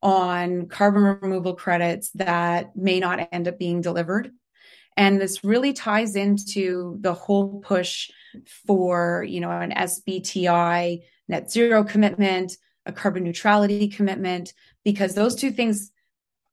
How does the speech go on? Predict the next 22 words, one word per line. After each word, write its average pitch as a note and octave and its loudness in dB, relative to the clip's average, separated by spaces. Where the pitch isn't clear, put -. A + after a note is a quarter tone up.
when F#3+ 0
a F3+ -4
company A3 0
makes G3+ 4
those G#3 -2
commitments, G3 -2
there's A#3 2
a G#3+ 0
budget G3 -2
associated F#3+ 0
with F3 -8
implementing F3+ 0
that, - -12
right? G3+ 0
And G3 4
so F#3+ 2
what G3+ 0
you're G3 -4
automatically B3+ 2
doing G3 -2
is F3 -8
connecting G3+ 0